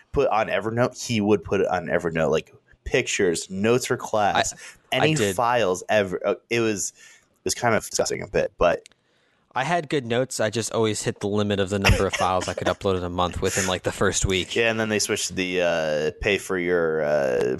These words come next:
Speaker 1: more than two devices. Then you're like, "Nah, I'm out."
Speaker 2: <sighs> Yeah. So anyone who's listening, that's how loyal I am. The second you start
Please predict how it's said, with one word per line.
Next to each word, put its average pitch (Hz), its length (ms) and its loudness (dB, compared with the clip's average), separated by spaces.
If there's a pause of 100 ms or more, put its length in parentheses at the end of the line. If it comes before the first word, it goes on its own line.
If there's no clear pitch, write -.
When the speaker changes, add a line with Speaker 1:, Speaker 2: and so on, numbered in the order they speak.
Speaker 1:
more 98 220 4
than 85 100 -2
two 92 160 -2
devices. 80 460 0
Then 80 100 0
you're 69 140 2
like, 71 200 0
"Nah, - 400 0
I'm - 160 -2
out." 55 360 2 (1200)
Speaker 2:
<sighs> 87 60 -8 (420)
Yeah. 131 280 4 (540)
So 135 200 0
anyone 139 260 0
who's 120 120 0
listening, 127 280 -2
that's 117 180 -2
how 120 120 2
loyal 113 360 0
I 101 80 -2
am. 98 200 -4
The 98 60 -4
second 123 340 -2
you 110 60 -6
start - 240 -4